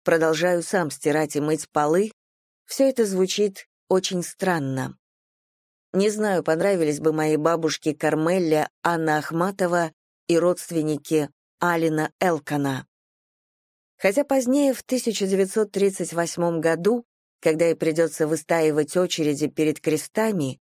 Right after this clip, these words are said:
одной из самых больших тюрем Советского Союза, с передачами для сына Льва,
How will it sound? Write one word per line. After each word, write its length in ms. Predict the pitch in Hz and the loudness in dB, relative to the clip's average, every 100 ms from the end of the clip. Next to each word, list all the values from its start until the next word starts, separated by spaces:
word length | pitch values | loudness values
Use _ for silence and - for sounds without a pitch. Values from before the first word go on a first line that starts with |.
| _ _ _ - | _ _ _ 0
одной 300 | 180 233 247 | 2 2 0
из 60 | |
самых 360 | - 240 208 190 | 0 0 0 0
больших 420 | 196 202 175 143 | 0 0 -4 -4
тюрем 340 | - 156 143 | -2 0 0
Советского 540 | 135 156 147 131 - 143 | -2 -2 -2 -2 -4 -4
Союза, 720 | - 151 175 214 202 190 190 _ | -2 -2 0 -2 0 -2 -2 _
с 120 | - - | -16 -2
передачами 600 | 190 190 175 160 160 151 | 0 2 0 0 -4 0
для 200 | 151 160 | 0 0
сына 480 | - 185 175 156 | -2 -2 0 0
Льва, 400 | 147 147 175 226 | 0 0 0 -2